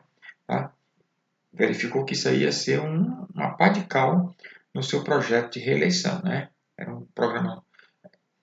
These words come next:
social importante, o Renda Brasil, mas que, por outro lado, ele ia atingir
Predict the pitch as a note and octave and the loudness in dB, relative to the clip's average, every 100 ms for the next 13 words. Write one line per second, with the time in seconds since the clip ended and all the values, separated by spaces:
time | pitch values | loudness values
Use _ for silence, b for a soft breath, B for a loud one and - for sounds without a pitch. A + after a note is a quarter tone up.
0 | _ - - - - A2+ G#2 - - - | _ -10 -6 -4 2 4 4 2 -2 0
1 | A#2+ - - D#3+ - G2 G#2+ G#2 A#2 - | 0 2 0 2 0 -4 -2 0 0 0
2 | A#2+ E3 F3+ - B B B - A2+ B2+ | -2 -2 -2 -6 B B B -4 0 0
3 | - - B2 C3+ - _ _ _ _ _ | -2 -4 -2 -2 -4 _ _ _ _ _
4 | _ _ _ _ - A#2+ - A2+ A2 C3+ | _ _ _ _ -2 -2 0 0 2 2
5 | C#3+ - _ _ _ _ - C#2+ C2+ C#2 | 0 -8 _ _ _ _ -2 0 2 0
6 | - - - B1 - G#2+ B2+ E3+ | -2 -4 -4 -2 -2 -2 -4 -6